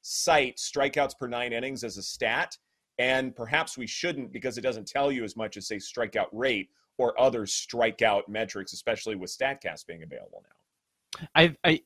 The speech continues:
Speaker 2: and I'm guilty of that as well. And I think we do that because it seems to be more digest-,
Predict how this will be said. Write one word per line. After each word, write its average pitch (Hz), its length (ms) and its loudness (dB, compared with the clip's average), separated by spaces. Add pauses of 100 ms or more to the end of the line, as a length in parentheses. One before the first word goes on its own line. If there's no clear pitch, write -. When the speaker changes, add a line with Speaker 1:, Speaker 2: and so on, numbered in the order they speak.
Speaker 2:
and 139 360 4
I'm 170 140 8
guilty 175 320 4
of 127 100 2
that 143 200 8
as 113 160 0
well. 127 340 6
And 131 120 2
I 131 60 2
think 196 220 0
we 180 120 0
do 127 260 2
that 113 300 6
because 120 640 0
it 120 360 2
seems 165 400 -6
to 143 60 -2
be 135 160 2
more 120 220 -2
digest-, 107 400 -2